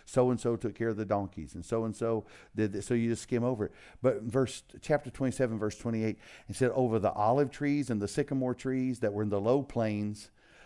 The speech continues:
Belhanan the Gadarite." Who in the world was Belhanan? I wonder if he was related to Bohannon. <laughs> But some of you don't watch Netflix. That's all right. So, so,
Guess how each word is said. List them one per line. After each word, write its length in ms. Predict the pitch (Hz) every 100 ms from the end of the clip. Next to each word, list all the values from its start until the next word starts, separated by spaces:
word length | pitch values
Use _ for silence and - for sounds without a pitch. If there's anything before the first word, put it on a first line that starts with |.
| -
Belhanan 760 | 107 123 110 78 135 139 135
the 100 | 113
Gadarite." 640 | 90 113 120 113 90 82 -
Who 180 | - 180
in 80 |
the 80 | 101
world 220 | 101 120
was 100 | 101
Belhanan? 800 | 82 101 90 107 120 127 131 131 - _ - -
I 60 | 110
wonder 160 | 147 143
if 80 |
he 80 | 143
was 100 | 120
related 360 | 117 123 127 98
to 60 |
Bohannon. 600 | 95 117 113 107 90 92 -
<laughs> 160 | 151 120 - - - - -
But 380 | 147 127 - - - - _ - - - -
some 180 | - 107
of 60 |
you 60 | 98
don't 120 | 95
watch 220 | 101 101
Netflix. 400 | 110 98 104 95
That's 180 | 101 98
all 80 | 107
right. 220 | 98 92 - - -
So, 320 | - 151 107 - - - -
so, 320 | - 180 127